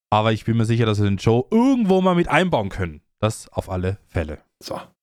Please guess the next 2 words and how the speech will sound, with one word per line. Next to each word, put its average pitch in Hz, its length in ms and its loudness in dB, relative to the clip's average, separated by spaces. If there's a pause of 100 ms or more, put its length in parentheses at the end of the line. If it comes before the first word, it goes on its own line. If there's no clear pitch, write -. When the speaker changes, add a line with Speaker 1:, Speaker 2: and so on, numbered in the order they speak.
(200)
Speaker 2:
genau. - 220 -18 (1700)
Speaker 1:
So, 143 320 0